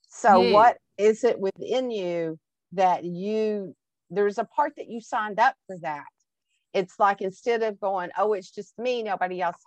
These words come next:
Speaker 1: has it," what was it that you took that to tra-, I, I mean, I'm putting the words in here, to transform it.
Speaker 2: Yeah.
Speaker 1: And it's like,
Speaker 2: Oh.
Speaker 1: when you connect to the superpower that has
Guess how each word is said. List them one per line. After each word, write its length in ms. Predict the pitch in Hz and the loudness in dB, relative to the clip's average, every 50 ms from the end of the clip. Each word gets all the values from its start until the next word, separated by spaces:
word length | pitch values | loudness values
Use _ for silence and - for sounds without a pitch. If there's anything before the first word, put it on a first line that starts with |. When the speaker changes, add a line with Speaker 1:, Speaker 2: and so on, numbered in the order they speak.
| _ - | _ -2
Speaker 1:
has 320 | 233 233 262 254 240 - | 0 0 0 0 -2 -4
it," 160 | 208 170 160 - _ _ _ _ _ - | -8 -8 -8 -8 _ _ _ _ _ -6
what 320 | 175 196 226 220 - - | -2 2 2 2 0 -2
was 400 | 170 160 165 196 226 240 240 233 | -6 -4 0 0 0 0 -2 -4
it 140 | 214 185 185 - | -10 -12 -12 -12
that 100 | 180 156 151 | -16 -14 -12
you 160 | 190 208 208 - _ - | -12 -12 -12 -12 _ -12
took 120 | 226 247 _ - | -12 -12 _ -6
that 280 | 196 185 170 160 - - _ - | -4 -2 -2 -2 -2 -4 _ -16
to 80 | 185 | -16
tra-, 240 | 156 _ - 196 - - | -14 _ -12 -12 -10 -8
I, 100 | 165 160 - - | -10 -10 -8 -8
I 60 | 165 | -8
mean, 280 | 180 180 180 175 165 156 - | -8 -6 -6 -8 -8 -10 -8
I'm 180 | 160 185 202 202 | -6 -6 -6 -6
putting 240 | 196 202 175 170 165 | -10 -12 -10 -10 -10
the 80 | 156 | -8
words 260 | 147 160 160 165 - | -8 -8 -8 -8 -10
in 100 | 160 156 | -14 -14
here, 160 | 165 165 151 147 | -10 -10 -10 -10
to 120 | - 160 | -10 -12
transform 640 | _ - 226 240 247 - _ _ - 185 160 151 139 | _ -6 -6 -6 -8 -10 _ _ -10 -8 -8 -8 -10
it. 60 | 123 _ _ _ _ _ _ _ _ _ _ _ _ _ _ _ _ 160 | -16 _ _ _ _ _ _ _ _ _ _ _ _ _ _ _ _ -20
Speaker 2:
Yeah. 80 | - - _ - | -20 -18 _ -6
Speaker 1:
And 100 | 180 196 | -4 -4
it's 140 | 190 180 - | -4 -2 0
like, 160 | 214 196 190 180 | -2 -2 -2 -4
Speaker 2:
Oh. 60 | 170 | -4
Speaker 1:
when 240 | 202 190 185 190 185 | -4 -4 -4 -4 -4
you 500 | 196 208 220 226 226 226 220 226 220 208 _ - | -4 -4 -2 -4 -4 -4 -6 -6 -8 -12 _ -12
connect 580 | 214 196 202 214 226 226 220 - - - _ - | -10 -8 -4 -2 -2 -2 -2 -4 -10 -16 _ -10
to 440 | 240 214 196 196 190 185 185 185 175 170 | -6 -4 -4 -4 -4 -4 -6 -6 -6 -8
the 60 | 170 | -10
superpower 800 | - - 254 254 - 233 220 - - 180 175 175 175 175 170 165 | -8 -8 -8 -6 -6 -6 -6 -4 -2 0 0 0 0 0 -2 -4
that 140 | 180 175 170 147 | -6 -8 -8 -6
has 500 | 175 185 180 180 180 175 180 170 147 _ | -4 -2 -2 0 0 -2 -4 -6 -10 _